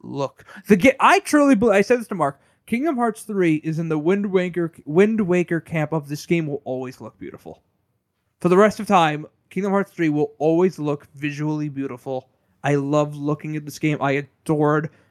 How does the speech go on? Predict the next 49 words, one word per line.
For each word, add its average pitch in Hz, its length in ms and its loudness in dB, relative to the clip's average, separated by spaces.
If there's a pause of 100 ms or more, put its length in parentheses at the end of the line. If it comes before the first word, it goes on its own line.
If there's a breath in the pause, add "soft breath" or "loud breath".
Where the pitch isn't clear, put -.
how 160 240 2
well 139 420 2
they 147 140 -4
brought 139 400 -8
these 147 220 -8
Disney, 143 420 -6
these 143 220 -10
different 147 320 -10
Disney 139 260 -12
environments 131 520 -12
to 139 100 -14
life. 113 480 -12 (1700 soft breath)
Some 233 220 4
worlds 226 320 6
are 180 40 6
better 175 260 4
than 175 140 -4
others, 120 480 -10 (300)
but 151 120 -8
the 156 80 0
worlds 156 320 -2
that 160 120 0
I 156 80 0
love, 131 320 -8
I 117 80 -14
fucking 120 520 -16
adore. - 480 -16 (160)
Pir-, 190 240 6
like 156 180 -2
the - 60 -14
Caribbean. 147 640 4
Pirates 170 280 -2
of 156 60 -12
the 156 60 -8
Caribbean 156 540 -4
returns 139 520 -10
in 139 80 -18
this 123 160 -16
game. 131 300 -8 (600)
Best 151 260 2
world 147 160 -6
in 131 60 -14
the 131 60 -14
game. 110 320 -14
I 127 100 -12
fucking 131 440 -12
love 104 200 -16
the 110 60 -20
Caribbean. - 460 -20